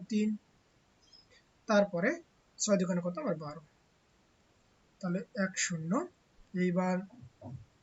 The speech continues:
কত? পাঁচ আসছে চল্লিশে কত? শূন্য, হাতে কত আমার? চার। আট অক্ষে আট, আর চারে আমার কত হচ্ছে? বারো, বারো দুই, হাতে কত?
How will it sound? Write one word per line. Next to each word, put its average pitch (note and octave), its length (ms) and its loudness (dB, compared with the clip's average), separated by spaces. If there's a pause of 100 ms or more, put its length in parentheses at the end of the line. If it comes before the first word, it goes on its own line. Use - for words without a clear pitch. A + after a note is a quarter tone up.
(300)
কত? A#3 180 4 (580)
পাঁচ G#3 220 4
আসছে A3 180 2
চল্লিশে A3 420 2
কত? A3 160 -2
শূন্য, G#3 440 0 (360)
হাতে F3 260 -6
কত F3+ 160 -2
আমার? E3+ 160 0 (100)
চার। A3 260 4 (460)
আট F#3 160 0
অক্ষে G3+ 220 0 (120)
আট, G#3 380 0
আর G3 80 0
চারে F#3 760 -2
আমার F3 200 -2
কত F3+ 200 -8
হচ্ছে? F3 160 -4
বারো, E3+ 280 -4
বারো E3+ 240 0
দুই, F3 400 -4 (340)
হাতে A3 200 -2
কত? F#3+ 160 -4